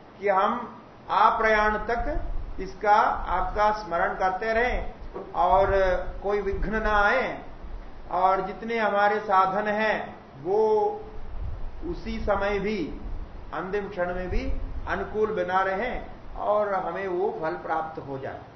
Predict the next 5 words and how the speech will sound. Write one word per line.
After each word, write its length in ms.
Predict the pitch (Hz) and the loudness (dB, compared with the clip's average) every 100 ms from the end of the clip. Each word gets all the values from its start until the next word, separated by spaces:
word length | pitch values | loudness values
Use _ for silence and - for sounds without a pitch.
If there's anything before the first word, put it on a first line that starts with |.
| - - - - - - - | -20 -20 -20 -20 -20 -20 -10
ऐसे 280 | 156 180 233 | -4 -2 -2
प्रार्थना 540 | 220 196 196 202 214 208 | -2 2 2 0 0 0
करते 360 | 190 - 208 | 0 -2 -2
हुए 360 | 208 220 - - - - - - | 0 2 0 -2 -10 -16 -16 -10
और 300 | 104 165 165 | -6 -2 -2